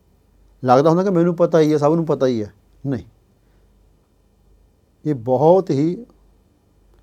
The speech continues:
ਵਿਕਲੋਤਰਾ ਕੰਮ ਹੈ। ਬਹੁਤ ਘੱਟ ਬੰਦਿਆਂ ਨੂੰ ਬਹੁਤ ਘੱਟ ਸਮਿਆਂ 'ਤੇ ਹਾਸਲ ਹੁੰਦਾ ਹੈ ਕਿ ਉਹ ਸਾਰੇ ਪਸਾਰੇ 'ਚ, ਸਾਰੇ ਖੇਡੇ 'ਚ ਸੱਚ ਨੂੰ ਸਮਝ ਜਾਣ।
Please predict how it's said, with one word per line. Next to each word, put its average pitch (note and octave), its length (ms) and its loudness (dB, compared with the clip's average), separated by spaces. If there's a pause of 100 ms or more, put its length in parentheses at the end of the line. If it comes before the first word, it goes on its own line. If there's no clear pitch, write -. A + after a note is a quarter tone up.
(640)
ਵਿਕਲੋਤਰਾ D3+ 640 -4
ਕੰਮ - 280 -12
ਹੈ। - 80 -20 (1160)
ਬਹੁਤ D3 320 0
ਘੱਟ B2 340 -6
ਬੰਦਿਆਂ A#2+ 500 -6
ਨੂੰ B2 240 -10
ਬਹੁਤ C3+ 260 -4 (120)
ਘੱਟ B2+ 100 -8
ਸਮਿਆਂ G#2+ 300 -10
'ਤੇ A#2 140 -12
ਹਾਸਲ G#2+ 280 -14
ਹੁੰਦਾ D#3+ 260 -14
ਹੈ - 100 -20 (540)
ਕਿ B2+ 120 -2
ਉਹ A#2+ 260 -2 (1300)
ਸਾਰੇ B2 280 -4
ਪਸਾਰੇ A#2+ 580 -6
'ਚ, B2 60 -10
ਸਾਰੇ A#2+ 300 -6
ਖੇਡੇ C3 320 -4
'ਚ B2 160 -10 (480)
ਸੱਚ - 340 -4
ਨੂੰ B2+ 100 -6
ਸਮਝ B2+ 320 -10
ਜਾਣ। E2 120 -20